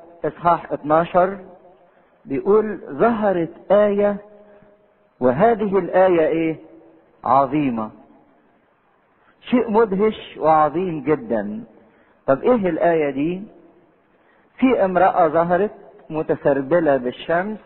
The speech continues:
زي ما انتم شايفين قرص الشمس حواليها، وبعدين القمر تحت رجليها،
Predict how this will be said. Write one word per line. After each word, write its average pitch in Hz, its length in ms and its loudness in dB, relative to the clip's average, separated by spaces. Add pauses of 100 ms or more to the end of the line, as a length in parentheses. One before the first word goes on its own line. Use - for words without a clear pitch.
زي 139 240 -2
ما 139 80 -4
انتم 139 140 -8
شايفين 135 380 -6
قرص 139 280 -4
الشمس 151 460 -2
حواليها، 143 760 0 (1080)
وبعدين 139 540 2
القمر 160 680 2 (120)
تحت - 360 -6
رجليها، 151 760 -2